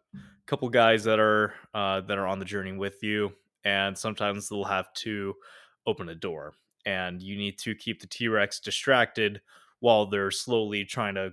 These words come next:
get this, uh, get this, get this door open. And some, and so that, that means you just, you just have to keep running around and distract the T-Rex and just make sure they don't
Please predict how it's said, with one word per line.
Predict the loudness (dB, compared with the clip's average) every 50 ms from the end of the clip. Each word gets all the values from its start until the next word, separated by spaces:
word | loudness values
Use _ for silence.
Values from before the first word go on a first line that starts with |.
| _ _
get | -4 -4 -4 -4 _
this, | -6 -6 -4 -4 -4 -6 -6 -8 _ _ _ _ -6
uh, | -4 -4 -4 -4
get | -6 -8 -8 -6
this, | -10 -10 -10 -10 -12 _ _ _ _ -8
get | -8 -8 -6
this | -6 -8 -2
door | 2 4 4 4 4
open. | 2 -2 -6 -10 -12 -12 -14 _ _ _ _ _ _ _ _ _ _ _ _ _ _ _ 4
And | 6 8 8 8 6 4 2 -2 -6 -8 -8 -8 -10 -10 -10 _ _ _ _ _ _ _ _ 0
some, | 2 2 2 -6 -10 _
and | -4 -4 -4 0
so | 0 2
that, | 6 6 6 4 2 0
that | 0 0 0 0
means | -4 -8 -8
you | -8
just, | -6 -6 -6 -8 -10 _ _ _
you | -14 -10
just | -8 -4 -4
have | -4 -6
to | -6
keep | -8 -8 -6 0
running | 2 2 2 2 2
around | 0 0 2 2 4 4 4 2 0 -2 -4 -8 -10 -14 -10 _
and | -6 -6 -6
distract | -6 -6 -6 0 2 2 0 0 -2
the | -8
T-Rex | -6 -4 -4 -2 0 2 2 2 0 0 -4 -10
and | -10 -12
just | -12 -8 _
make | -4 -4
sure | -2 -4 -4
they | 0 0 0
don't | 0 0 -4 -4